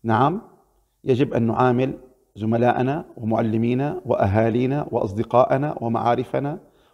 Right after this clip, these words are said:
وأحبابنا ومن نتعرف عليهم معاملة حسنة، وأن نعفو عمن أساء إلينا، وأن ندعو إلى الله بالحكمة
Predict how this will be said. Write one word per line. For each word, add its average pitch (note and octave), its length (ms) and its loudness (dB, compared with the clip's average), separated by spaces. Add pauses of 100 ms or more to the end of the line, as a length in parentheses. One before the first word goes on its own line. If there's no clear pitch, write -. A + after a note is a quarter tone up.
وأحبابنا B2+ 760 2 (320)
ومن C3+ 260 0
نتعرف B2 400 0
عليهم B2 500 0 (460)
معاملة B2+ 420 2
حسنة، C3 440 -4 (680)
وأن G2 180 0
نعفو A#2 440 2
عمن B2 540 0
أساء A#2+ 460 0
إلينا، A#2+ 440 0 (480)
وأن C3+ 240 0
ندعو B2 220 2
إلى B2+ 140 4
الله A#2+ 440 2
بالحكمة A2 760 -4